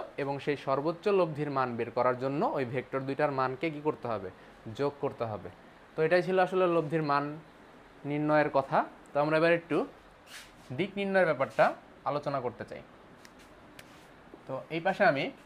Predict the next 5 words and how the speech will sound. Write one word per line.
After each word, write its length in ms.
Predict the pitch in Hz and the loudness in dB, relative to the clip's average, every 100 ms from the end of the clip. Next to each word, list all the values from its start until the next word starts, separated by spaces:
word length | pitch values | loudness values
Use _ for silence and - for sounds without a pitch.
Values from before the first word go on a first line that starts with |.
| - - - 123 | -20 -20 -14 -4
লব্ধির 340 | 123 123 160 247 - - - - - - - - - - - - - - - - - - - - 120 | -4 -2 -4 -4 -8 -20 -20 -20 -20 -20 -20 -20 -20 -20 -20 -20 -20 -20 -20 -20 -20 -20 -20 -20 -10
দিক 140 | 143 165 165 | -4 -2 -2
নিয়ে 140 | 151 120 | 0 0
কথা 140 | 113 101 | -2 -6
বলবো। 200 | 98 95 | -8 -16